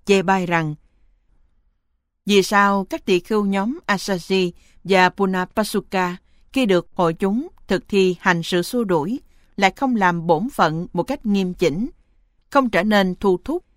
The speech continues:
không làm bổn phận để sửa đổi, không làm cho các tỳ khưu hài lòng?" Họ lại mắng chửi, họ lại nói xấu, họ bị sa đọa do có sự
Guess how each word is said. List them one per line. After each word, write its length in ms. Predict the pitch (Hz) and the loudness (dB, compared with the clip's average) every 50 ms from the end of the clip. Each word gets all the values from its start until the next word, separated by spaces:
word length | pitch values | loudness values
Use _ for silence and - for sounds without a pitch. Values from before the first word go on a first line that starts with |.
| _ _ _ _ _ _ _ | _ _ _ _ _ _ _
không 180 | - 277 262 233 | 0 2 2 4
làm 280 | 220 196 190 190 180 | 4 2 2 2 2
bổn 200 | 175 165 175 247 | 2 2 2 0
phận 380 | 294 - 214 170 160 170 180 - | -4 -2 -2 -2 0 -2 -4 -2
để 100 | - 196 | -2 -2
sửa 220 | 202 - 175 175 | -2 0 -2 -2
đổi, 380 | 196 190 170 143 147 202 262 320 _ _ _ _ _ _ _ _ _ _ - | 0 0 0 0 0 -4 -6 -8 _ _ _ _ _ _ _ _ _ _ -2
không 180 | - 277 240 214 | 0 0 2 4
làm 300 | 202 185 180 180 175 170 | 4 2 2 2 -2 -4
cho 120 | - 202 | -4 -6
các 260 | - 285 320 - - | -6 -6 -12 -8 -2
tỳ 160 | - 185 175 | 0 0 0
khưu 300 | 165 - - 202 190 185 | 0 -2 -2 0 0 0
hài 280 | 175 - - 190 170 165 | -2 -2 -4 -4 -4 -2
lòng?" 320 | 165 160 160 156 156 151 143 _ - _ _ - _ _ _ _ _ _ _ | -2 0 -2 -2 -2 -4 -10 _ -20 _ _ -20 _ _ _ _ _ _ _
Họ 160 | - 180 185 | 0 2 2
lại 280 | 190 185 175 175 180 180 | 4 4 4 2 2 -2
mắng 280 | 190 190 214 269 339 349 | -2 -2 -4 -4 -8 -6
chửi, 340 | - 190 156 139 165 233 294 - _ _ _ _ _ _ _ _ _ _ | -2 -2 -2 -2 -2 -6 -8 -12 _ _ _ _ _ _ _ _ _ _
họ 120 | - 208 | -2 0
lại 160 | 208 190 180 | 2 2 0
nói 200 | 175 185 202 254 | 0 0 -2 -4
xấu, 400 | - - - 208 220 254 302 370 _ _ _ _ _ _ _ _ _ _ | -4 -4 -4 -4 -4 -4 -8 -10 _ _ _ _ _ _ _ _ _ _
họ 240 | - 196 185 185 190 | 2 4 4 4 4
bị 240 | 175 185 175 175 | 4 4 4 4
sa 260 | 175 - - 247 226 220 | 2 0 -6 -6 -6 -4
đọa 360 | 190 180 165 160 160 160 175 _ _ - _ _ - | 0 0 2 2 0 -2 -4 _ _ -20 _ _ -2
do 200 | 170 208 196 190 | 2 4 4 4
có 120 | - 285 | 2 -2
sự 280 | 294 - 196 175 165 | -6 -4 -2 -2 -2